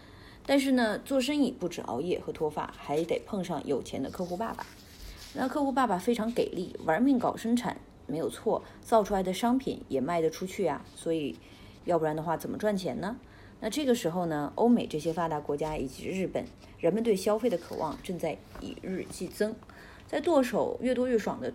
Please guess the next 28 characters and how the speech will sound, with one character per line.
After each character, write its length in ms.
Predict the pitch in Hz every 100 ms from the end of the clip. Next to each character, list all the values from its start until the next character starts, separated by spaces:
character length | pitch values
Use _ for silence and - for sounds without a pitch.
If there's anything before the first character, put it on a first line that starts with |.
| -
同 200 | - 175
时， 400 | 240 - 147 160 -
欧 100 | 226
美 160 | 185
国 140 | - 143
家 180 | 160 160
就 120 | - 180
更 240 | 220 190
想 200 | 165 -
方 200 | - 202
便 120 | 220
一 120 | 139
点， 180 | 123 - - - - -
逐 100 | -
渐 160 | 196 233
取 160 | -
消 140 | 156 170
了 100 | 175
贸 240 | 190 185
易 60 | 160
上 160 | 165
的 60 | 156
一 40 |
些 140 | 156 160
条 100 | 156
条 100 | 156
框 180 | 156 156
框。 300 | 156 170 -